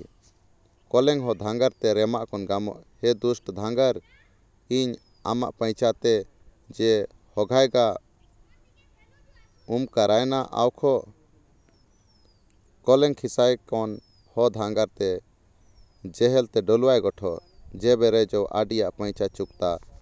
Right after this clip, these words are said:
ᱩᱢ ᱠᱟᱨᱟᱭ ᱛᱮ᱾ ᱞᱟ ᱭᱤᱥᱩ ᱜᱟᱢᱚ, ᱤᱧᱟᱹᱜ ᱠᱤ ᱛᱷᱩᱝ ᱛᱮ ᱟᱣᱱᱟ ᱣᱟᱞᱟ ᱟᱵᱵᱟ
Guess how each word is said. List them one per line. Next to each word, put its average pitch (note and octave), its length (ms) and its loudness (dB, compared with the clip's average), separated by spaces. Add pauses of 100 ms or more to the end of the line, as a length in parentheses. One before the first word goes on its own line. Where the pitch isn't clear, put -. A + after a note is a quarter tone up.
(160)
ᱩᱢ C#3 180 -4
ᱠᱟᱨᱟᱭ F#2 300 0
ᱛᱮ᱾ E2 200 -8 (1040)
ᱞᱟ A#2+ 160 4
ᱭᱤᱥᱩ C#3+ 380 -2
ᱜᱟᱢᱚ, G#2 340 -2 (760)
ᱤᱧᱟᱹᱜ B2+ 320 -2 (140)
ᱠᱤ C3 180 -10
ᱛᱷᱩᱝ B2+ 240 -8
ᱛᱮ B2 220 0
ᱟᱣᱱᱟ A#2 360 -2
ᱣᱟᱞᱟ G#2+ 300 0
ᱟᱵᱵᱟ G2 340 -2